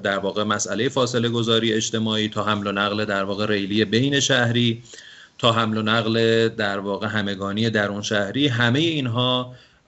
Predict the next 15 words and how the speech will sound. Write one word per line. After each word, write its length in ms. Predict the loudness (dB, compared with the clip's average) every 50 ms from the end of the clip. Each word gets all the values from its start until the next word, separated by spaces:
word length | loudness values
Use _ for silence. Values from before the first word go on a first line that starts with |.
| -6
اه، 200 | -4 -4 -4 -2
ضربه 360 | 0 2 2 2 4 2 0
خوردند. 680 | 0 0 0 0 0 0 0 0 0 2 0 0 -2 -2
اه، 400 | -2 -2 -2 0 0 -2 -2 -4
یو 320 | -4 -4 -2 2 6 8 8
آی 140 | 8 8 6
تی 140 | 2 0
پی 140 | 0 0 0
گزارشی 540 | 2 2 2 4 4 2 2 2 0 -2 -4
که 240 | -2 -2 -2 -2 0
تقریباً 420 | 0 -2 -2 0 -2 -2 -2 -2
به 140 | -2 -2 -4
صورت 320 | -4 -2 0 0 0 0
مرتب، 580 | -2 -2 -2 0 -2 -2 -2 0 2 2 2 0 -2 -14 -20 -20 -20 -20 _ _ _ -12
اه، 400 | -6 -2 0 0 2 0 0 0